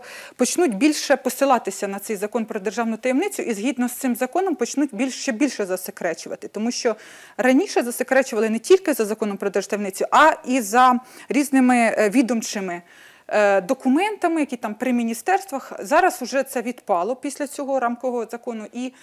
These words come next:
е, тепер почнуть посилатись на закон про державну таємницю. І саме тому наша організація нако Transparency International, ми наполягали, щоб в перехідних положеннях цього закону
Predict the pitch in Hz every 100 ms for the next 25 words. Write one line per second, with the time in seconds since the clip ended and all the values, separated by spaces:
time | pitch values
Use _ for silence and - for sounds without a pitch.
0 | - - _ - 220 220 220 - - 427
1 | 349 - 339 - - - 277 285 302 262
2 | - 233 269 262 - 247 302 269 226 262
3 | 277 262 262 320 359 359 - - - _
4 | _ - - - 220 294 294 277 277 277
5 | 302 247 - 233 247 240 233 240 233 381
6 | 415 262 233 208 196 220 220 - 202 202
7 | 220 220 214 196 202 226 277 277 294 294
8 | 269 240 208 214 - 247 247 254 233 392
9 | - 339 302 254 226 - 233 196 220 208
10 | 196